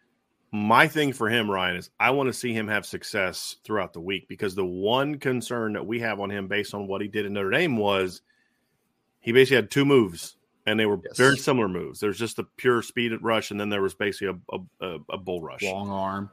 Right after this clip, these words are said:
Speaker 1: Where
Speaker 2: Yeah.
Speaker 1: he, yeah, exactly. And
Speaker 2: Yeah.
Speaker 1: so he did not, when he, I think one of the issues I think he had early in the season, Ryan, is he was trying other moves,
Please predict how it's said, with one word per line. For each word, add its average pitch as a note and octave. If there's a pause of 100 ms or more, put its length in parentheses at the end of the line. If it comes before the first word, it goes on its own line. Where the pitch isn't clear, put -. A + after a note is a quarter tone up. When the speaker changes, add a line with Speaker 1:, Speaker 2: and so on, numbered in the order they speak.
Speaker 1:
Where G2+
Speaker 2:
Yeah. A2+
Speaker 1:
he, A#2+
yeah, F#2
exactly. F#2 (640)
And B2+
Speaker 2:
Yeah. A2+
Speaker 1:
so A2
he -
did A#2
not, B2 (680)
when C3+
he, C3
I C3+
think C#3
one C#3+
of A#3
the E3+
issues C3+
I A#2+
think A#2
he F2+
had A2+
early D#3+
in A2
the F#2+
season, F2
Ryan, E2+ (1160)
is C#3
he D3
was D3
trying D#3+ (320)
other A2+
moves, F2